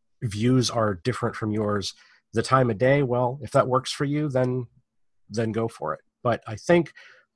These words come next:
with the number of people in the, in the population that are just generally unhappy and, and feeling like they don't have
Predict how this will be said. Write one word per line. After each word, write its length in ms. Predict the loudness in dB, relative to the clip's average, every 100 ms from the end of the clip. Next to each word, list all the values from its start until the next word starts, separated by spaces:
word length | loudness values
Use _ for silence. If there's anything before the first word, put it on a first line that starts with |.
| _ _
with 180 | -6 -2
the 60 |
number 240 | 2 4 4
of 100 | 0
people 340 | -4 -2 -2
in 120 | -2
the, 100 | -2 -4
in 140 | -4 -6
the 100 | -6
population 720 | -2 -2 0 -2 -2 -4 -6
that 120 | -6
are 100 | -6
just 200 | -8 -8
generally 400 | -6 -6 -4 -4
unhappy 540 | -6 -6 -6 -6 -6
and, 160 | -8 -10
and 160 | -14 -12
feeling 320 | -10 -6 -6
like 180 | -6 -8
they 120 | -10
don't 220 | -8 -10
have 360 | -8 -4 -4 -6